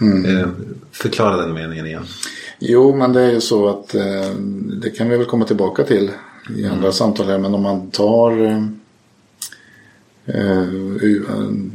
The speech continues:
Speaker 1: framkomsten av, eh, eh, Galileo och Copernicus när de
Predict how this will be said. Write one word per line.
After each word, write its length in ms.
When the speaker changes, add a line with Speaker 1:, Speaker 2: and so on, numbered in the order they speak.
Speaker 1:
framkomsten 880
av, 500
eh, 360
eh, 420
Galileo 720
och 60
Copernicus 720
när 140
de 260